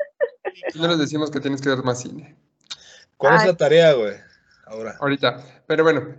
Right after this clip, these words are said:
Speaker 1: este, bueno, yo soy la Marmota, igual como ya dijeron hace ratito, síganos en todos nuestros canales. Estamos en Facebook como Necropsia Podcast, en todos, de hecho, estamos como Necropsia Podcast, nuestro canal de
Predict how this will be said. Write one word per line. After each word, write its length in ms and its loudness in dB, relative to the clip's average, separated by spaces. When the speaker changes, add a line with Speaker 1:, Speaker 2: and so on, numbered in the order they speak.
Speaker 1:
este, 1600 0
bueno, 220 -6
yo 200 -2
soy 120 -2
la 60 2
Marmota, 460 2
igual 200 2
como 140 -6
ya 60 0
dijeron 340 -2
hace 160 -6
ratito, 380 -4
síganos 300 -6
en 100 -8
todos 200 -2
nuestros 260 -8
canales. 520 2
Estamos 360 -4
en 140 -4
Facebook 340 -2
como 180 -2
Necropsia 460 -2
Podcast, 480 2
en 120 -6
todos, 200 -4
de 60 -2
hecho, 80 -14
estamos 240 -8
como 160 -4
Necropsia 400 -4
Podcast, 400 2
nuestro 220 -8
canal 240 -6
de 60 -6